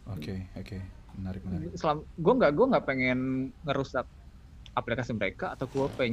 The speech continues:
Speaker 2: nyu-, nggak, gue nggak pengen nyuri uang juga.
Speaker 1: Oke,
Speaker 2: Gue
Speaker 1: iya.
Speaker 2: cuma pengen, ya, bikin-bikin hal yang bisa ngebantu orang.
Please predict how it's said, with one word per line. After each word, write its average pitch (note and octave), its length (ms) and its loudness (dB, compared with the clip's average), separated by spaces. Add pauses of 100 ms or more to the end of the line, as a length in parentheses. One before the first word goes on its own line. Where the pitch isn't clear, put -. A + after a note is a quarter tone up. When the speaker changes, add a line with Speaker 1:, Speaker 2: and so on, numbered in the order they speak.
Speaker 2:
nyu-, B2 80 -6
nggak, C#3 220 4
gue G#3+ 160 8
nggak A#2+ 100 6
pengen B2 240 2
nyuri B2 160 2
uang A2+ 320 0
juga. - 240 -4 (240)
Speaker 1:
Oke, G#2+ 240 -2
Speaker 2:
Gue D3+ 140 4
Speaker 1:
iya. F3+ 100 -2
Speaker 2:
cuma E3+ 160 2
pengen, C#3+ 260 -2 (300)
ya, F3 140 -2 (720)
bikin-bikin C3+ 480 -4
hal B2+ 240 0
yang B2 240 -2 (400)
bisa C3 240 -6
ngebantu A#2 240 0
orang. C3+ 400 0